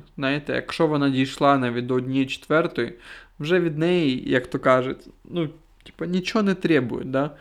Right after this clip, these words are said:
Але кожен її крок, кожна її перемога, навіть до одної восьмої, ну, вийти з групи, да?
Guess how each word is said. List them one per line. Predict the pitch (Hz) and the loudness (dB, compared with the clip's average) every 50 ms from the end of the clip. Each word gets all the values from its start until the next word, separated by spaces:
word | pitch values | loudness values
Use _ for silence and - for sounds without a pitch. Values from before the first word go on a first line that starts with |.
| - - - - _ _ | -20 -20 -20 -20 _ _
Але | - 139 131 135 143 147 143 131 - - - - | -2 0 4 6 6 8 8 6 6 4 -4 -6
кожен | - - 156 151 139 120 127 123 123 | 0 4 6 6 6 4 0 -6 -6
її | 120 117 117 | -6 -6 -8
крок, | - - - 139 147 170 175 - - - - | -6 -2 0 2 2 2 0 -2 -10 -10 0
кожна | - 143 135 131 127 123 | 2 4 4 4 2 0
її | 120 117 117 | -4 -4 -6
перемога, | - - 135 127 127 123 127 127 131 147 151 139 123 120 | -2 0 0 0 0 0 0 0 2 2 2 0 -2 -2
навіть | 135 131 139 139 139 131 | 0 2 2 4 4 2
до | 127 | 2
одної | 127 127 123 127 123 120 | 0 0 0 -2 0 0
восьмої, | 120 117 117 - - 135 131 | 0 -2 -2 -6 -12 -10 -8
ну, | 127 | -4
вийти | 131 135 139 135 135 - 139 | 0 2 2 2 0 -2 -4
з | 123 | -4
групи, | 127 135 135 123 123 - 127 | -2 -2 -2 -2 -2 -4 -4
да? | 120 123 131 151 | -4 -4 -4 -4